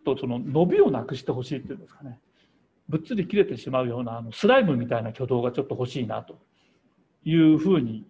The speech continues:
言われてます。で、これが、ま、なかなかうまく作り込めなくて、今、あの、いろいろと皆さん、機械的になんとかこれを止めてるような状況が多いんですけれど、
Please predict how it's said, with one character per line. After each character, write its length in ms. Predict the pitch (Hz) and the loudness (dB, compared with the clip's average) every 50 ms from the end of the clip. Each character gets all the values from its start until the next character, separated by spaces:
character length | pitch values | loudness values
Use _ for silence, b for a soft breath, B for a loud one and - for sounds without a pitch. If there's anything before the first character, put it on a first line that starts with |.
| - | -4
言 120 | - 151 147 | 0 2 4
わ 120 | 156 151 | 4 4
れ 60 | 151 | 4
て 120 | 147 - 139 | 0 -2 -2
ま 160 | 139 127 117 | -2 -4 -6
す。 200 | - - - _ _ | -8 -16 -20 _ _
で、 100 | 127 131 | -8 -8
こ 240 | - - - - 214 | -8 -6 -2 0 2
れ 80 | 247 | 2
が、 160 | 247 247 247 247 | 4 4 4 2
ま、 220 | 247 208 208 202 - - - | 2 -2 -4 -6 -8 -8 -4
な 120 | 180 180 | -2 0
か 80 | 185 190 | 0 0
な 100 | 202 196 | 0 2
か 100 | 196 190 | 2 2
う 80 | 196 | 4
ま 120 | 202 180 - | 4 2 0
く 160 | - - - | -2 -6 -12
作 140 | - - 185 | -4 -2 -2
り 80 | 165 | 0
込 140 | 175 - 165 | 0 0 0
め 60 | 170 | 0
な 120 | 151 127 - | 0 -2 -4
く 60 | - | -4
て、 100 | - 131 | -8 -6
今、 200 | 131 131 120 113 | -4 -2 -2 -2
あ 60 | 117 | -2
の、 100 | 117 117 | -4 -4
い 60 | 123 | -2
ろ 100 | 127 147 | 0 2
い 20 | 151 | 2
ろ 100 | 156 151 | 2 2
と 240 | 151 147 135 135 135 | 2 0 0 0 -2
皆 220 | 135 139 139 135 | -2 -6 -6 -6
さ 120 | 135 139 113 | -4 -6 -8
ん、 140 | - - - b b b b b b b b | -8 -10 -20 b b b b b b b b
機 100 | b - | b -4
械 220 | - 233 240 240 240 | 2 4 4 4 4
的 240 | 240 226 - 233 208 | 2 0 2 2 2
に 280 | 208 208 202 202 - - | 2 2 0 -2 -6 -4
な 120 | 175 180 180 | 0 0 0
ん 60 | 170 | 0
と 80 | - - | 0 -2
か 300 | - 120 117 110 - - | -4 -4 -4 -4 -6 -4
こ 100 | - 147 | 0 2
れ 60 | 143 | 2
を 60 | 131 | 2
止 140 | 135 - 160 | 2 2 2
め 100 | 160 165 | 2 4
て 120 | 165 165 160 | 4 4 2
る 40 | |
よ 80 | 160 165 | 2 2
う 20 | 156 | 0
な 100 | 123 107 | -2 -4
状 140 | 123 123 117 | -4 -6 -4
況 200 | 117 123 123 113 | -2 -4 -2 0
が 80 | 123 | 2
多 180 | 120 135 156 165 | 2 2 2 2
い 60 | 135 | 0
ん 60 | 110 | -2
で 100 | 104 107 | -4 -8
す 80 | 104 - | -14 -14
け 100 | - 117 | -14 -14
れ 60 | 120 | -12
ど、 240 | 120 123 120 131 | -12 -12 -12 -14